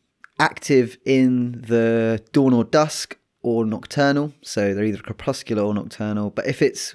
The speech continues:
very cold and they can't come out at night, they'll sometimes venture out in the day.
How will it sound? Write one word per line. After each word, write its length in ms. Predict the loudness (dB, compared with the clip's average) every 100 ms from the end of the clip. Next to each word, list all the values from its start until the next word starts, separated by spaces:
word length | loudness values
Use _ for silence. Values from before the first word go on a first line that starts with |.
| 0
very 240 | 4 4
cold 640 | 2 2 2 2 -2 -6 _ -4
and 140 | -2
they 60 | 0
can't 260 | -2 -2
come 100 | -2
out 140 | -4 -6
at 80 |
night, 260 | -6 -6 -4
they'll 120 | -6
sometimes 440 | -4 -6 -4 -6 -6
venture 300 | -8 -6 -8
out 140 | -6
in 60 | -6
the 60 |
day. 300 | -4 -4 -4